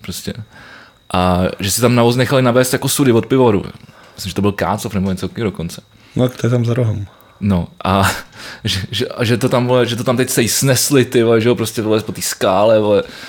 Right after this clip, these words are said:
Speaker 1: tam je to už připříklý jak svině, že ke mně to je ještě prd, ale tam, vole, u nich je to opravdu, to je fakt rokle.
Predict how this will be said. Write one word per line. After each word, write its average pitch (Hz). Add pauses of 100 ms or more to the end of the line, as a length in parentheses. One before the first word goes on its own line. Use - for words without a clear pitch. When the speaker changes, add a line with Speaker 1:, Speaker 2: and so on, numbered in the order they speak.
(140)
Speaker 1:
tam 107
je 104
to 120
už 110
připříklý -
jak 120
svině, 110
že 104
ke 104
mně 107
to 117
je 104
ještě 101
prd, -
ale 90
tam, 101
vole, 101
u -
nich 101
je 98
to 101
opravdu, 101 (200)
to -
je 113
fakt -
rokle. 113